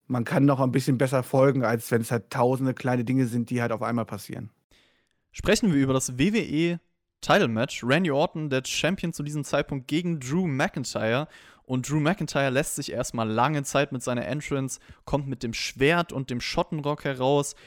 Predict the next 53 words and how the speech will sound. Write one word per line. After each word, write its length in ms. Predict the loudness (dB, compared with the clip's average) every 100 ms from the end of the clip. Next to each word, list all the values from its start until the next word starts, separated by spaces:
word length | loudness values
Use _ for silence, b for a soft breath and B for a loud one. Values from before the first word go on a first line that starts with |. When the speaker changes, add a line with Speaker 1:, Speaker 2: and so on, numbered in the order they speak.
| B
Speaker 2:
Feuer, 500 | -16 -2 4 6 8
auch 200 | 6 2
wenn 120 | 0 -2
er 40 |
das 160 | -2 -4
Schwert 320 | -2 -2 -2
in 80 | -4
den 180 | -6
Boden 280 | -2 -2 -2
rammt. 260 | -2 -4 -4
Das 160 | -6
war 80 | -4
eine 140 | -4 -4 -4
badass 340 | -2 0 0 -2
Entrance. 460 | -6 -6 -6 -6
Also 160 | -6 -4
das 180 | -4 -6
hat 80 |
Feeling 320 | -6 -2 0 0
hervorgerufen, 640 | -2 -4 -4 -4 -6 -4
oder 200 | -2 -2
Björn? 280 | -2 -6 -8 _ _ _ _ _ _ _ -12
Speaker 1:
Das 160 | -6
hat 80 | -2
auf 60 | 0
jeden 100 | 0
Fall 100 | 0
Feeling 280 | 0 0
heraus-, 340 | -4 -6 -8 -10 -6
hervorgerufen. 640 | -4 2 2 4 2 0
Ich 80 | 0
fand's 140 | -2
natürlich 220 | 0 -2
ein 60 | -2
bisschen 220 | -4 -4
schade, 340 | -2 0 2 2
dass, 320 | 0 -2 -8
ähm, 480 | -2 0 2 0 -4
nach 140 | -6
der 140 | -8
später 340 | -6 -6 -4 -4
hinzugefügten 600 | -4 -6 -4 -4 -6 -6
Stipulation, 580 | -6 -4 -2 -2 -2 -4
dass 80 | -6
das 140 | -8
Schwert 260 | -8 -8 -8
nicht 120 | -10
mehr 80 | -6
zum 140 | -4
Einsatz 360 | -4 -6 -10 -10
kam, 260 | -10 -8
aber 180 | -8 -10
sonst. 380 | -8 -10 -12